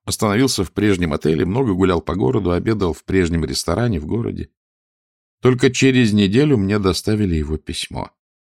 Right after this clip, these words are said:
«Милостивый государь, лишь крайние обстоятельства заставляют меня вновь просить у вас помощи. Вы должны... Должны... Прийти». Далее был адрес кафе, где он назначил мне встречу.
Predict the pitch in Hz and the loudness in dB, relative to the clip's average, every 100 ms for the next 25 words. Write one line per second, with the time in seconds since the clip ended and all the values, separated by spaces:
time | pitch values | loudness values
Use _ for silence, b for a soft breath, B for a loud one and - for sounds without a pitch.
0 | _ _ _ _ _ 87 85 - 92 87 | _ _ _ _ _ 0 0 0 0 0
1 | 87 85 - - _ _ _ - 104 - | 0 -4 -6 -16 _ _ _ 0 0 0
2 | - 110 101 101 101 95 - - 92 87 | -2 0 0 0 -2 -4 -8 -6 -4 -4
3 | 73 78 - 85 78 90 - 90 92 87 | -6 -10 -4 -4 -2 -4 -2 -2 -2 -2
4 | 98 101 107 123 - 87 - 98 - - | -2 -2 0 -2 -2 -4 -4 -6 -8 -14
5 | - 87 87 - 90 71 - - - _ | -4 -2 -2 -4 -6 -4 -6 -6 -8 _
6 | _ _ 98 110 120 110 135 98 - _ | _ _ 0 2 2 2 0 0 -6 _
7 | _ _ _ _ _ _ - - - - | _ _ _ _ _ _ -12 -10 -10 -14
8 | 60 - - _ _ _ _ 127 143 123 | -16 -18 -20 _ _ _ _ 0 2 2
9 | 123 80 - _ _ _ _ _ - 175 | 0 0 -8 _ _ _ _ _ 2 4
10 | 123 117 120 - 104 90 82 - 85 147 | 6 4 2 0 -2 0 -4 -4 -4 -2
11 | 160 90 80 67 78 107 120 - 73 82 | 0 -2 -2 -4 -4 -6 -6 -8 -6 -6
12 | - - 92 - - | -8 -12 -16 -12 -12